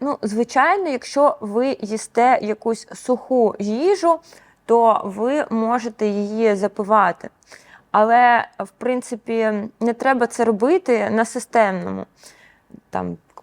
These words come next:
купляти там собі, не знаю, там компот, картошка, перше, второе, бо це буде погіршувати ваш процес травлення. Ту-,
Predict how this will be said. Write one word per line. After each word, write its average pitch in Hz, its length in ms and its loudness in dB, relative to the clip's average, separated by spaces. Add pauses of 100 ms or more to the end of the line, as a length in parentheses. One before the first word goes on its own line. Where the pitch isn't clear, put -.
(320)
купляти 240 520 0
там 202 200 -4
собі, 196 340 -4
не 196 120 -2
знаю, 185 300 0
там 175 180 -6
компот, 294 680 2
картошка, 254 680 0
перше, 233 400 -4
второе, 254 680 0
бо 220 160 2
це 302 220 2
буде 254 640 2
погіршувати 233 920 -2 (220)
ваш 220 340 2
процес - 560 -4
травлення. 196 600 0
Ту-, 208 220 -16